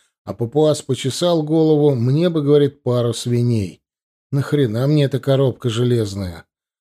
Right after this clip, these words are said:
Глубоко вздохнул. Хрень какая-то творится. В душе смешались вина за оставленного ребенка и самоуничижительная депрессия. Отродясь, со мной такого не бывало. «Эль... Первый парень на деревне, жена царица»,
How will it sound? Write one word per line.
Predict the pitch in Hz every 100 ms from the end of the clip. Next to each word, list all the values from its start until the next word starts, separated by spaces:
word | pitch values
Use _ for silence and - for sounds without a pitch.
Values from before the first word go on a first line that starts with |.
| _
Глубоко | 104 110 104 95 127
вздохнул. | 117 107 110 113 113 98 82
Хрень | - 113 117 151
какая-то | - 85 92 82 92
творится. | 90 95 92 90 - 87 - _ _ _
В | 113
душе | 120 - 143
смешались | 123 127 113 127 120 113 120
вина | 120 120 123
за | 110 113
оставленного | - 131 117 113 107 107
ребенка | 110 113 139 160 143 143 131 - _ _
и | 156 165
самоуничижительная | - 156 147 147 147 135 143 135 160 151 143 139
депрессия. | 127 120 123 113 101 - 92 80 - _ _ _ -
Отродясь, | - 110 92 101 123
со | - 143
мной | 143 123
такого | 123 - 98
не | 95 98
бывало. | 107 101 95 80 73 - _ -
«Эль... | 123 117 - - _ _ _ -
Первый | 170 170 170
парень | 143 160 170 165
на | 160
деревне, | 147 151 151 151 123 104 104
жена | 113 135 151 143
царица», | - 139 143 123 - 95 80